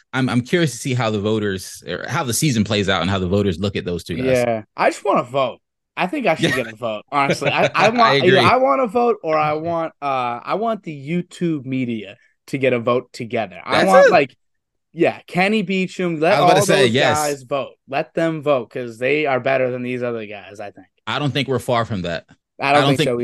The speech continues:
Speaker 2: either.
Speaker 1: far from where, where Kenny Beecham has a vote. I don't
Speaker 2: Well,
Speaker 1: think
Speaker 2: Ke-,
Speaker 1: we're far from
Speaker 2: Kenny
Speaker 1: that at
Speaker 2: was
Speaker 1: all.
Speaker 2: on Stephen A's podcast. Like, he's, like,
Speaker 1: Yeah.
Speaker 2: a real analyst now, which is so funny 'cause
Speaker 1: Yes.
Speaker 2: I grew up watching him play two K. So it's just like,
Speaker 1: Yes.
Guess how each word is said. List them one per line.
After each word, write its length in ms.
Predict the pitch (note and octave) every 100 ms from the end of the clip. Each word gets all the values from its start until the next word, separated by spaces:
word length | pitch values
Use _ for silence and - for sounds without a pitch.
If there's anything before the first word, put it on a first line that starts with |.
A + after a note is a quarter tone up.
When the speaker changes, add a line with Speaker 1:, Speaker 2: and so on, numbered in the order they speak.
| A#2
Speaker 2:
either. 20 |
Speaker 1:
far 240 | G#2+ B2
from 220 | G#2+ A#2+
where, 160 | G#2+ A2
where 100 | G2+
Kenny 220 | - A2
Beecham 240 | F#2 F#2 F2+
has 160 | F2
a 40 | D#2+
vote. 240 | D#2 D2+ -
I 60 |
don't 100 | A2+
Speaker 2:
Well, 60 | G2
Speaker 1:
think 100 | G#2
Speaker 2:
Ke-, 20 |
Speaker 1:
we're 40 | F2
far 200 | - E3
from 120 | -
Speaker 2:
Kenny 140 | F#3 C#4
Speaker 1:
that 40 |
at 40 |
Speaker 2:
was 140 | F4 E3
Speaker 1:
all. 160 | D#3+
Speaker 2:
on 80 | D#3
Stephen 380 | D3+ - F3 E3
A's 220 | E3 D3+
podcast. 640 | C3+ C#3 E3 F3+ F3+ F3 E3+
Like, 100 | A#2+
he's, 220 | F3 C4+
like, 200 | E3 B2+
Speaker 1:
Yeah. 220 | G2+ A2+
Speaker 2:
a 60 | A#2+
real 260 | C#3+ D#3+
analyst 500 | C#3 C#3+ D3+ A#2 G#2
now, 140 | C3 A#2
which 140 | B2
is 80 | A#2+
so 180 | - G3
funny 280 | - F#3 G#2
'cause 100 | B2
Speaker 1:
Yes. 80 |
Speaker 2:
I 80 | B2+
grew 180 | B2 D#3
up 80 | C3+
watching 300 | D3 C3 C3+
him 60 | B2+
play 160 | A#2
two 180 | - F3
K. 240 | - F#2+
So 160 | G#2 B2+
it's 140 | B2
just 180 | - C3+
like, 240 | C#3 B2+ A#2
Speaker 1:
Yes. 580 | A2+ C3 A#2+ - -